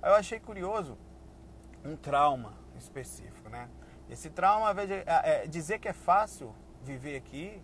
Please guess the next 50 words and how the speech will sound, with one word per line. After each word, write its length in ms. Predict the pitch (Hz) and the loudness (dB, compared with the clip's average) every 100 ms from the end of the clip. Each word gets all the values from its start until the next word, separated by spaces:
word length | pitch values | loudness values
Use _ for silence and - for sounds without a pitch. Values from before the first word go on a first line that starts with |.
| - | -14
no 100 | 139 | -12
meio 180 | 143 | -10
dessas 300 | 139 135 131 | -10 -12 -14
pessoas 340 | - 135 - 131 | -14 -16 -16 -16
tão 140 | - 175 | -16 -14
complicadas, 600 | 165 143 - 131 127 - | -14 -16 -4 -4 -4 -12
nós 560 | 127 127 156 190 180 | -14 -4 0 0 -2
complicados 520 | - 120 - 123 113 | -12 -16 -6 -6 -6
como 180 | 123 110 | -12 -18
somos, 220 | - 151 | -12 -12
não 140 | 233 247 | -12 -14
é, 40 | |
né? 220 | - 104 - - - - - - - - - - | -14 -18 -20 -20 -20 -20 -20 -20 -20 -20 -20 -14
Na, 240 | 131 139 127 | -6 -4 -4
nesse 240 | 143 143 | -8 -8
momento 340 | 170 160 196 180 | -8 -6 -6 -8
aqui 160 | - | -8
tem 140 | 185 185 | -10 -4
um 60 | |
rapaz 300 | 180 170 165 | -4 0 -2
ali 260 | 156 147 139 - | -2 -8 -12 -6
fazendo 300 | 135 143 139 | -6 -6 -10
ali 100 | 139 | -10
na 140 | 135 | -10
frente, 420 | - 139 170 170 | -10 -12 -12 -14
tem, 120 | - 135 | -14 -14
enquanto 220 | 143 135 | -12 -12
tem 120 | 143 | -12
um 40 | |
menino 200 | 139 139 | -10 -10
que 80 | 143 | -6
vai 100 | 143 | -6
passar 280 | 135 131 131 | -4 -6 -6
aqui 100 | 123 | -8
e 20 | |
vai 100 | 127 | -10
pedir 240 | 120 120 117 | -10 -14 -16
dinheiro, 340 | 120 127 127 | -10 -10 -10
vocês 200 | 123 117 | -12 -12
vão 120 | 113 | -12
ver 120 | 113 | -12
agora, 400 | 107 104 117 131 | -12 -6 -4 -4
né? 140 | 123 123 | -6 -12
Não 100 | 120 | -12
vou 120 | 120 | -12
nem 120 | 127 | -12
abrir 200 | 117 113 | -12 -12
o 40 | 110 | -14
vídeo 240 | 113 107 | -14 -14
agora, 280 | 107 107 | -12 -10